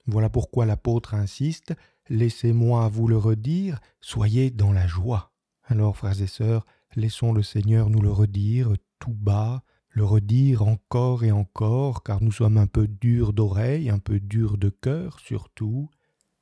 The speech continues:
Laissons-nous toucher par la joie de la crèche, laissons-nous emporter par la joie des bergers, laissons-nous transfigurer par la joie du Christ. Cette joie-là est parfaite,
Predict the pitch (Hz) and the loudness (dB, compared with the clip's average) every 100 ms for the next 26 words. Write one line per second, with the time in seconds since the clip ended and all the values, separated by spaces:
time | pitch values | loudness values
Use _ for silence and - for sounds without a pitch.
0 | - 117 110 117 113 117 110 - _ _ | -2 0 2 2 4 4 4 0 _ _
1 | _ _ 180 160 - - 123 131 139 101 | _ _ -6 -4 -6 -4 0 2 0 -2
2 | - 107 98 107 110 101 113 117 107 101 | -4 -2 0 2 2 2 2 2 2 0
3 | - 107 113 156 - - _ _ - 113 | -4 -4 -2 -4 -8 -16 _ _ -2 -2
4 | - 117 117 120 147 - 131 - - - | 0 2 4 4 2 0 -2 -4 -8 -2
5 | 123 170 - 104 107 104 104 107 107 98 | 0 0 -2 -2 0 2 2 0 0 0
6 | 98 95 92 104 127 160 _ _ _ - | 0 -2 -2 -2 -4 -8 _ _ _ -4
7 | 101 117 113 110 113 110 113 - - 110 | -2 0 0 0 0 0 0 -2 -6 -2
8 | 110 101 98 95 - 104 107 107 107 107 | 2 2 2 0 -2 0 2 0 0 0
9 | 104 101 - 110 120 - _ - _ _ | 0 -4 -6 -4 -4 -4 _ -20 _ _
10 | _ _ _ _ - 120 - 120 110 123 | _ _ _ _ -6 -6 -2 0 2 2
11 | 123 123 110 - 95 - - 123 - - | 2 2 0 0 -6 -6 -6 -4 -4 -10